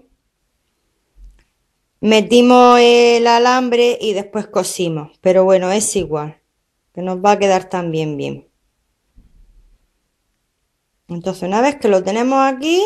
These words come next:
ya lo único que vamos a hacer es girar. Vamos girando, ¿veis? Y ya también vamos tapando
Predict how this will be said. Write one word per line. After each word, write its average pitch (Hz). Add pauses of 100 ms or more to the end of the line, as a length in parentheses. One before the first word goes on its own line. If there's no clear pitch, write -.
(800)
ya 202
lo 202
único 214
que 190
vamos 226
a 226
hacer 240 (880)
es 240 (500)
girar. - (2500)
Vamos 165
girando, 262 (140)
¿veis? 208 (1120)
Y 208
ya 196
también 202
vamos 190
tapando 214